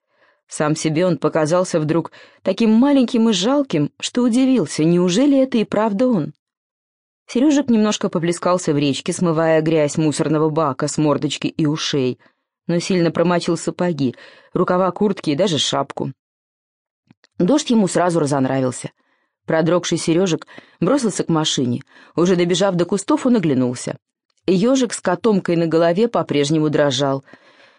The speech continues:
Бедный. Сережик вдруг ясно вспомнил, как он мерз в эту дождливую ночь,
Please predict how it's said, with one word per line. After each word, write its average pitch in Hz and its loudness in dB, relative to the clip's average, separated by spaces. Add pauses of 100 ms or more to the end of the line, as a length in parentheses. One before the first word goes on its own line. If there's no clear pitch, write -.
Бедный. 175 0 (320)
Сережик 175 0
вдруг 170 0
ясно 247 2
вспомнил, 240 2
как 185 -2
он 196 4
мерз 202 0
в 156 -2
эту 147 0
дождливую 180 2
ночь, 202 0